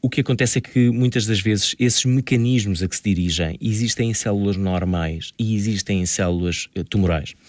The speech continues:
E muitas das vezes nós estamos a desligar, eh, ou a, a travar de um lado e a acelerar do outro, eh, e isso tem um im-, um impacto negativo no sistema imunitário.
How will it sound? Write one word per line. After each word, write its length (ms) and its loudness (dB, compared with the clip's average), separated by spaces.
E 60 0
muitas 220 2
das 100 2
vezes 180 2
nós 140 -2
estamos 240 -2
a 40 0
desligar, 540 2
eh, 240 -4
ou 200 0
a, 20 2
a 340 -4
travar 520 0
de 80 -8
um 100 -2
lado 320 -2
e 80 2
a 60 2
acelerar 480 0
do 120 -2
outro, 380 0
eh, 240 2
e 200 2
isso 140 -2
tem 160 0
um 120 -2
im-, 280 -2
um 120 -4
impacto 500 -4
negativo 760 0
no 200 -2
sistema 260 0
imunitário. 500 -2